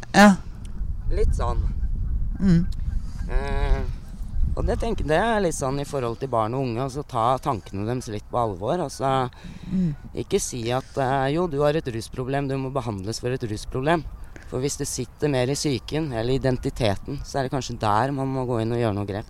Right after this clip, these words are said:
Speaker 1: Ja.
Speaker 2: Tenker jeg.
Speaker 1: Ja, det,
Speaker 2: Også.
Speaker 1: ja, det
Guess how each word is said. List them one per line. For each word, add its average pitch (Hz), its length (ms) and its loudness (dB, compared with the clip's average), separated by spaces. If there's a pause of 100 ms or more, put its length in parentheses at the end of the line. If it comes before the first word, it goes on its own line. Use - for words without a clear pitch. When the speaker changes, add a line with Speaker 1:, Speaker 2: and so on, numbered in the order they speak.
(420)
Speaker 1:
Ja. 139 140 4 (680)
Speaker 2:
Tenker 110 320 2
jeg. 101 240 0 (1040)
Speaker 1:
Ja, - 80 0
det, 101 100 2
Speaker 2:
Også. 104 260 -2 (120)
Speaker 1:
ja, 143 140 2
det 175 80 4